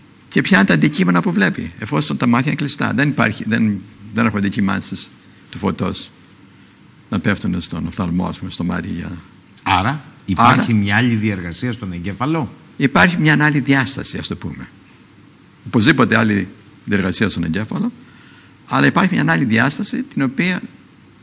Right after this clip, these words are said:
Speaker 1: θα την πούμε η διάσταση των ονείρων.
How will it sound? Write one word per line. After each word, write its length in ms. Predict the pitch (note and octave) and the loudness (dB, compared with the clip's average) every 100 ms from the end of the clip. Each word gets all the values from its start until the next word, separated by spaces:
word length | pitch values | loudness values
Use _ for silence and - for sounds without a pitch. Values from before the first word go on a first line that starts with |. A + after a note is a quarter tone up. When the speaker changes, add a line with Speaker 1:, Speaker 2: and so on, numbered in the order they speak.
| - - - | -20 -20 -12
Speaker 1:
θα 140 | A#2 | -2
την 140 | A2 | 0
πούμε 320 | A#2+ F#3+ G3 - - - - - - - - - - - - | 2 2 0 -4 -16 -20 -20 -20 -20 -20 -20 -20 -20 -14 0
η 80 | |
διάσταση 500 | A#2 B2 D3+ C#3+ - | 4 4 4 0 -4
των 180 | - G2+ | -4 0
ονείρων. 420 | G#2+ G#2 F#2 D2+ | 4 4 4 0